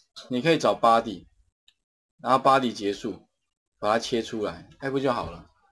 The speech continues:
OK，所以这一题的话，我想各位试试看。第一个，其实哈，动态网页只是我们 enjoy 的部分哦，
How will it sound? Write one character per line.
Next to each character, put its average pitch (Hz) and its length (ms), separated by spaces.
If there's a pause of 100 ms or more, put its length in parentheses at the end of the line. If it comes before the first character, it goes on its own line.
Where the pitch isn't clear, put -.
(160)
OK， 113 240
所 160 100
以 160 40
这 175 120
一 175 80
题 143 140
的 127 100
话， 139 140
我 123 100
想 110 180
各 120 80
位 123 80
试 120 180
试 117 60
看。 107 280
第 220 140
一 240 40
个， 196 280 (760)
其 - 180
实 180 240
哈， 135 280 (800)
动 233 180
态 208 160
网 120 240
页 147 180
只 139 220
是 - 140
我 127 180
们 143 180
enjoy 143 400
的 135 80
部 156 220
分 131 200
哦， 98 220